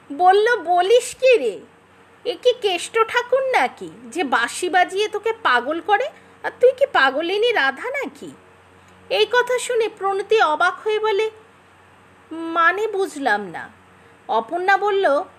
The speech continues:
"এখনকার দিনে আর বাঁশি কেউ বাজায় নাকি? বাঁশি বাজিয়ে আর বাঁশি শুনিয়েও তোকে পাগল করলো? তুই এই এত ছেলে মানুষই করলি,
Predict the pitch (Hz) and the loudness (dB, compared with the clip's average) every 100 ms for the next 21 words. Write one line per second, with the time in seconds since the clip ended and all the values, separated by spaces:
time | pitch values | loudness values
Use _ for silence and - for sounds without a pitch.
0 | _ - 240 - 403 453 359 370 370 226 | _ -6 -4 -6 -4 0 0 -2 -4 -6
1 | 170 - 240 262 226 247 294 - - 349 | -8 -10 -4 -2 -2 -2 -2 -4 -4 -4
2 | 151 - _ _ _ - 370 349 285 285 | -6 -20 _ _ _ -4 -2 2 2 2
3 | 330 392 392 277 - 202 180 - - - | 2 0 0 -6 -10 -20 -20 -20 -20 -8
4 | 220 320 - 339 339 392 392 453 466 381 | -2 -2 -2 -4 0 0 2 0 0 -2
5 | 285 254 277 240 233 240 392 - - 320 | -4 -2 -2 0 -2 -2 -8 -8 -10 -10
6 | 349 453 508 508 539 523 523 508 480 466 | -6 -4 -2 -2 -4 0 2 2 0 -2
7 | 370 226 190 - - - - - - 440 | -6 -8 -12 -16 -20 -20 -20 -8 2 6
8 | 466 415 415 277 277 269 - 539 - - | 6 4 2 4 2 2 0 -2 -2 -4
9 | 523 523 523 508 508 - 508 554 427 208 | -2 0 -2 -2 -2 -4 0 2 2 0